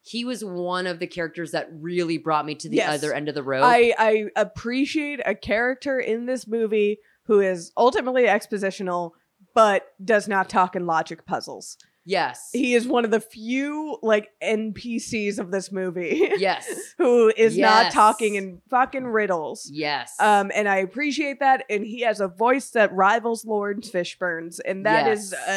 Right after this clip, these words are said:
Speaker 2: a testament to that actor's voice. It is golden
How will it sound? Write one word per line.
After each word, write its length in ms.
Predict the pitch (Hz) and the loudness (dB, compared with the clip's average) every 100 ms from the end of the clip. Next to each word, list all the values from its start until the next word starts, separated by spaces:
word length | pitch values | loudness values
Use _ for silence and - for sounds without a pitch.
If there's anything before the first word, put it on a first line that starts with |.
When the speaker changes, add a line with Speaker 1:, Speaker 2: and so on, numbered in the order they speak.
| 190 | -2
Speaker 2:
a 40 | 180 - | -4 -10
testament 600 | - 240 247 - 226 214 - | -2 -2 0 -4 -4 -4 -6
to 180 | 220 196 | -8 -4
that 220 | 190 190 - | 0 -2 -2
actor's 600 | 180 196 - 202 190 185 | -2 -2 -4 -10 -10 -8
voice. 480 | 175 156 170 - - _ - | -8 -8 -8 -20 -20 _ -6
It 160 | 196 | -4
is 220 | 185 175 170 | -2 -4 -4
golden 520 | 220 240 262 277 262 | 0 0 2 2 0